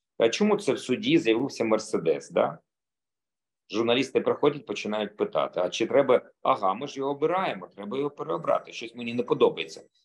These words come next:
Мені здається, людина приймає якісь рішення, які дають йому якісь статки, не ті, що ми до цього бачили. Ну і багато-багато таких. Громада може контролювати, громада невеличка, але громада без держави,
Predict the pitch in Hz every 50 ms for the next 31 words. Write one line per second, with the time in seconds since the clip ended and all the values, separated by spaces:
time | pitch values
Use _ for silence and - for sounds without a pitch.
0 | _ _ - 98 123 165 185 170 123 123 139 160 160 - 120 110 117 107 110 165
1 | 175 165 120 104 101 - - _ _ _ _ _ _ - 123 139 139 139 131 120
2 | 117 113 - - 120 - 135 135 170 170 - - 107 101 101 101 104 101 - 123
3 | 120 107 98 104 107 120 139 135 - - - 104 104 104 104 107 104 98 95 95
4 | - - 101 98 95 - - - - - - - 123 117 117 - - - 80 -
5 | - 98 98 101 101 104 104 101 - 113 110 - - - 101 92 90 85 - -
6 | _ _ _ _ _ - - 104 98 95 92 - - 98 95 95 90 82 - -
7 | - 92 127 170 214 202 - - 120 143 165 160 - 110 101 110 - 117 - -
8 | - 85 - - - - - - - _ _ _ _ _ - 95 110 135 175 214
9 | 202 139 123 120 139 156 143 - 107 - - 107 104 107 107 104 98 90 85 76
10 | - - - - 71 - - 123 135 139 127 117 117 117 120 120 117 101 98 110
11 | - - - - - 107 107 123 123 101 - - 107 110 - - 214 - 101 -
12 | - - 101 - - - - - - - 214 - - - - - -